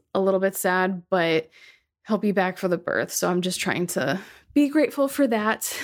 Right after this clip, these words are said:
and not, like, stress out the fact that he's not here.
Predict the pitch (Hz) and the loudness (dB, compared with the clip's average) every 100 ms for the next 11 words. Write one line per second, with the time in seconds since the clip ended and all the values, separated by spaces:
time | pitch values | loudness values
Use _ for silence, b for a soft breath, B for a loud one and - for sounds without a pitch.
0 | 262 - 240 226 196 190 - 208 196 185 | -4 2 4 4 4 2 2 0 -2 -2
1 | - 190 185 190 180 185 - 180 175 180 | -2 -2 0 0 0 0 -4 -2 -2 -2
2 | 208 202 190 175 185 180 190 226 | 0 2 2 0 2 2 2 0